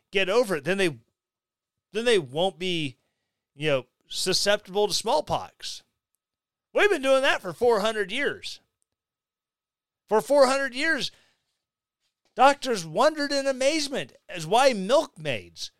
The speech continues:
who would get these weird sores and lesions on their hands from working with cows that, that looked a lot like the sores and lesions you got with smallpox, but they weren't,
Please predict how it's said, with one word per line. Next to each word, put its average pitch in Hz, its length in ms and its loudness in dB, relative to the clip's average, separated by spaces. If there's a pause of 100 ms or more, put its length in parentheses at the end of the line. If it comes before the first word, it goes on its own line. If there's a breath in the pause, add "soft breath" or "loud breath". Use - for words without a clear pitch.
who 220 120 -4
would 262 120 -2
get 226 220 0
these 196 200 -8
weird 202 460 -2
sores 226 480 2
and 190 140 -8
lesions 170 720 -4
on 190 220 0
their 151 160 -4
hands 180 480 -4
from 143 120 -12
working 190 280 -2
with 135 160 -8
cows 156 640 -2 (1900)
that, 185 200 0
that 185 260 4
looked 247 380 -2
a 320 80 -6
lot 220 400 -2
like 180 220 0
the 151 100 -6
sores 175 400 -2
and 143 140 -8
lesions 147 460 -4
you 147 80 -6
got 143 260 -2
with 120 100 -8
smallpox, 185 640 -2
but 131 140 -18
they 131 100 -2
weren't, 175 640 -2